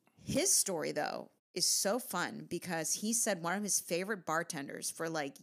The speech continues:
years at this one bar that he would go to all the time, his favorite bartender was Bruce Willis. Favorite bartender of all time. And Bruce Willis was constantly bartending up until he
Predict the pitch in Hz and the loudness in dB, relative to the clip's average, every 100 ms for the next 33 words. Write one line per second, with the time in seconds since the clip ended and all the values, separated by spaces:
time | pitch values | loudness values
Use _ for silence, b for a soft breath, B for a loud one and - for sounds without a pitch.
0 | 143 156 196 151 - - - - _ _ | -12 -4 0 0 -2 -2 -2 -4 _ _
1 | _ b b 147 - 135 - 156 170 226 | _ b b -10 -4 -4 -4 -2 0 0
2 | 185 170 110 - 156 156 151 165 160 151 | 2 2 2 -2 -4 -6 -2 -2 -2 -4
3 | - 120 160 190 - 160 110 143 - - | -4 -4 -4 -2 -4 -4 -8 -6 -6 -2
4 | 175 185 220 202 165 160 165 147 147 165 | -2 0 -2 -2 -2 -2 -4 -6 -8 -10
5 | - 160 156 - 143 143 - 85 - - | -8 -6 -6 -6 -4 -4 -6 -10 -10 -8
6 | - - _ _ _ _ _ _ _ _ | -6 -8 _ _ _ _ _ _ _ _
7 | - b _ - - 170 156 143 131 131 | -20 b _ -18 -4 -2 -2 -4 -6 -6
8 | - - - - - _ - B B B | -10 -12 -12 -14 -16 _ -20 B B B
9 | - 165 175 - 180 214 262 208 190 185 | -8 -6 -6 -8 -2 2 2 4 2 0
10 | - - - 190 175 - 175 170 127 147 | -2 -6 -4 -2 -2 -2 -2 -2 0 -2
11 | - 139 - - 175 - 226 - 208 175 | -2 -8 -10 -2 -2 0 -2 -2 -2 -4
12 | 170 | -4